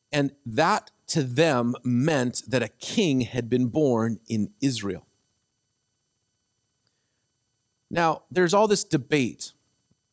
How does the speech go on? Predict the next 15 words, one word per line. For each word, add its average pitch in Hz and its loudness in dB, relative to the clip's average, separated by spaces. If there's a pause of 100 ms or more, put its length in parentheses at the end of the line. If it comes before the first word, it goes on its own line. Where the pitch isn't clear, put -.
(800)
there's 165 0
all 202 4
this 175 2
debate 127 0
about, 110 0 (400)
um, 98 -2 (480)
you 123 0
know, 101 0
what 123 -2
the 127 -6
star 123 4
was, 110 2
w-, 101 -8
you 110 0
know, 98 -2